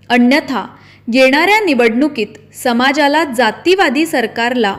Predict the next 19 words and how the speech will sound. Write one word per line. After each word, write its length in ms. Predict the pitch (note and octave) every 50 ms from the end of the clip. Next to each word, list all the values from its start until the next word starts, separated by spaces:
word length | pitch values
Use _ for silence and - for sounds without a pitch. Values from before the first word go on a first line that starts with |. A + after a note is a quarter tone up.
| - -
उत्तर 420 | - B3+ B3 - - D4 D4+ D#4+
द्यावे 340 | E4+ C4 A#3+ G#3 F#3+ G#3 G3+
लागेल. 300 | G3 G3 F#3+ G3+ G#3 F3 - - - _ - _ _ _ _ _ _ _ _ _ -
अध्यक्ष 560 | - - B3 G#3 G3+ G#3 D4+ F4+ F4 - - G#4+
गजानन 640 | A4 F4+ C#4+ B3+ A3 A#3+ A#3+ B3 C#4 E4 F#4 F#4
दादा 280 | D4+ A#3+ G#3+ G3 A3 C4 - -
खंदारे 440 | C#4+ A#3+ A3 A3 A3 A3+ A#3 C4
म्हणाले, 440 | C#4+ C#4+ C4+ A#3 A3 A#3+ B3+ G#3+ F#3+ - - - - - _ _ _ _ _ _ _ -
"मातंग 640 | - A#3+ B3 A#3+ A#3 A#3+ - E4 F4+ G4 G4+ G#4 A4 G#4+
समाजाने 640 | G#4+ F#4+ C4 A#3+ A#3 A3+ G#3+ B3+ C4 B3+ A3 G3 F#3+ - - - _ -
शाहू, 520 | - - - C4 A#3 A#3+ B3 D4+ D4 A3+ - - - - - _ _ _ -
फुले, 480 | - C#4 B3+ B3+ A#3+ G3 B3 - - - - - - _ -
आंबेडकर, 680 | - B3 A#3+ A#3+ A3+ C#4 D#4 F4 F4 E4+ - A#3+ G3+ - - - - _ -
अण्णाभाऊ 600 | - A#3+ A#3+ A#3 B3 C#4+ D#4 D4 E4 E4+ F4+ F#4+ G4+
साठे 680 | G4 - C#4+ A3 G3+ - - C4+ B3+ G3+ - - - -
यांच्या 460 | G#3+ A#3+ A#3 A3+ A3+ A3+ - E4 F4+
विचारांना 720 | F4 D4+ C4 - B3 A3+ A3+ A#3 A#3 B3 B3 A#3+ C4 C#4+ - -
आचरणात 560 | - A3+ A3 A3+ - C4+ C4+ C#4+ D#4 E4+ F#4+ F#4 F#4 -
आणून 300 | - A#3+ B3+ B3+ A#3+ G#3